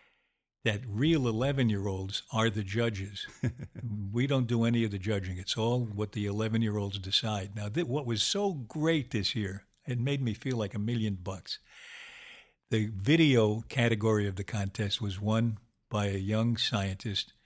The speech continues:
Speaker 1: and she, uh, lives in Australia. And she studied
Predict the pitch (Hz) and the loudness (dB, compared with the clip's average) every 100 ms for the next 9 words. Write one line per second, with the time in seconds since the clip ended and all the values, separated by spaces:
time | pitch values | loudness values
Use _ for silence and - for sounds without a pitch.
0 | _ _ _ _ 104 101 - 117 113 120 | _ _ _ _ -4 -2 0 2 2 -4
1 | 127 113 95 95 107 117 110 110 101 - | -6 -4 -4 -2 -2 0 2 2 2 -2
2 | - 110 92 95 95 - _ _ _ _ | 0 0 0 -4 -8 -12 _ _ _ _
3 | _ _ _ _ - 113 107 - - 127 | _ _ _ _ -4 0 2 2 2 2
4 | 127 135 - - 143 127 117 117 | 4 2 2 4 4 6 4 0